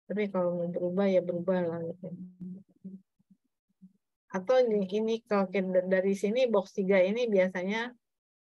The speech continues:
masalah-masalah yang sering diributin yang nggak penting gitu.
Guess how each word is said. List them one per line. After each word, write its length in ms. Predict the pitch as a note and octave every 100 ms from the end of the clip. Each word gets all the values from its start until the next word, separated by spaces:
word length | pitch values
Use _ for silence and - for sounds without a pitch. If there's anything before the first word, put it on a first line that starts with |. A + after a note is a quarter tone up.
| -
masalah-masalah 800 | G3 G3+ F#3+ F#3+ G3 G3+ G3 G3
yang 80 | F#3+
sering 320 | G#3 G#3 G3+
diributin 560 | G3 G3 F#3 G3 F#3+ C4
yang 160 | A3
nggak 160 | F#3 F#3
penting 400 | C4 C#4 B3+ G#3
gitu. 240 | E3+ D#3+